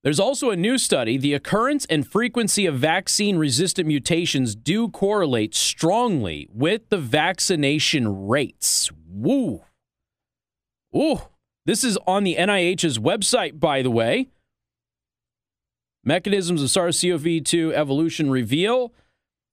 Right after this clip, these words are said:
We anticipate that as a complementary transmission pathway, vaccine breakthrough or antibody-resistant mutations like those in Omicron will become a dominating mechanism of sars C o V two's evolution when most of the world's population is either vaccinated or infected.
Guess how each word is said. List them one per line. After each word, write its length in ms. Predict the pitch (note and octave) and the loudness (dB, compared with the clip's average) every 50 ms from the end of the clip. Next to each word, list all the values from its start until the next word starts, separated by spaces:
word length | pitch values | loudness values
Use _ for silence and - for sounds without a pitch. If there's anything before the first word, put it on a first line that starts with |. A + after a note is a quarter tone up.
| _ _ _ _ _ _ _ _ _ _ _ _ _ _ _ _ _ _ _ _ _ _ | _ _ _ _ _ _ _ _ _ _ _ _ _ _ _ _ _ _ _ _ _ _
We 160 | - D3+ G3+ | -4 -2 0
anticipate 640 | F#3+ E3 - A3 A#3+ G#3+ - A3 - G#3+ G#3 F#3+ E3 | 0 0 2 0 0 2 0 0 0 0 0 0 0
that 160 | - E3+ D#3 | 0 0 0
as 240 | - C#3+ D3+ D3+ C3 | 2 0 0 2 2
a 140 | C#3 C3 B2 | 0 0 0
complementary 720 | - - G3 G3+ A#3 A3+ A#3+ G#3 F3+ F3+ F3 F3+ E3 D#3 | 0 0 0 0 0 0 0 0 0 2 2 2 0 0
transmission 600 | - - F3 C#3+ C3+ A2+ C3 D#3+ F3+ - G3+ F3 D3 | 0 0 0 0 0 0 0 -2 0 0 -2 -2 0
pathway, 420 | E3 D3 C#3+ D3 - D#3 C3+ C3 | 0 0 0 0 0 0 0 0
vaccine 540 | A2 C#3 C#3+ E3 F#3 - - G3+ F3 D#3 B2 | 2 0 0 0 0 -2 -2 -2 -2 -2 0
breakthrough 480 | - C#3 D3 E3 E3+ - F#3 F3+ E3 | 0 0 0 0 -2 -2 -2 0 0
or 60 | D3 - | 0 0
antibody-resistant 920 | C3 D3 D3 C3 C#3+ C3 A#2+ C3 C3 B2+ A#2+ A#2+ A2+ B2+ E3 D3+ - C#3+ | 0 0 0 0 0 0 0 0 0 0 0 0 0 0 -2 -2 -2 -2
mutations 500 | B2+ A#2 - - C#3+ D#3+ D#3 E3+ D#3+ C3 | -2 0 0 0 0 0 0 -2 -2 0
like 160 | C3 A#2 G2+ | 0 0 0
those 220 | - C3+ D3+ B2+ A#2+ | 0 0 0 0 -2
in 80 | A#2 - | -2 0
Omicron 640 | - F3 G#3 G#3+ - - - F#2+ D#2+ D2+ D2+ D2+ - _ _ _ _ _ _ - | 0 0 0 0 -2 -4 -6 -8 -8 -8 -10 -12 -18 _ _ _ _ _ _ -2
will 160 | B2+ D3 E3+ | -2 0 0
become 300 | G3 G3+ - F#3+ F3 D#3+ | -2 -2 0 0 0 0
a 80 | C#3 | -2
dominating 640 | A#2 G2+ C#3 C3+ C#3+ E3+ F#3+ F#3 F3 E3+ E3 D#3 C#3+ | -2 0 0 0 0 2 2 2 2 2 2 0 0
mechanism 500 | C3 C#3 D#3+ D#3+ - C#3+ C#3 A2+ A#2+ B2 | 0 0 0 -2 -2 -2 -2 0 0 0
of 80 | A#2+ G#2+ | 0 0
sars 320 | - - D3+ D#3+ E3+ D#3 | 0 0 0 0 0 0
C 140 | - E3+ E3 | 0 0 0
o 60 | D3+ | 0
V 160 | C3+ C#3 B2+ | 0 -2 -2
two's 340 | A2+ - - F3+ F3+ E3 C#3+ | -2 -2 0 0 0 0 2
evolution 720 | C3 C3 C3+ B2+ B2 B2+ E3+ G#3+ G3+ - - D3+ C3+ B2+ - - _ _ _ _ _ | 0 0 2 2 0 0 0 0 0 0 0 0 0 -2 -4 -8 _ _ _ _ _
when 180 | - B2+ B2 B2+ | -2 0 0 2
most 260 | C3 D3+ F3+ - - | 2 0 0 -2 -4
of 60 | E3 | -4
the 60 | D#3 | -2
world's 220 | D3 D#3 D#3 D3 - | 0 0 -2 -2 -2
population 600 | - E3 C#3 C#3 - D3+ C3 C3+ C#3 - - C#3 | 0 0 0 0 -2 -2 -2 -2 -2 -2 -2 -2
is 100 | A#2+ A#2+ | 0 0
either 180 | A#2+ A#2 A2 | 0 0 0
vaccinated 600 | G2 B2 B2+ C3+ C#3 - - D3+ C#3 A#2+ A#2+ A2+ | 0 0 0 0 -2 -2 -2 -2 0 0 0 0
or 120 | A2+ A2 G#2 | 0 0 -2
infected. 500 | G2+ F#2+ - C#3 C#3 - - F#2+ D#2 | -2 -2 -2 -2 -2 -2 -4 -6 -8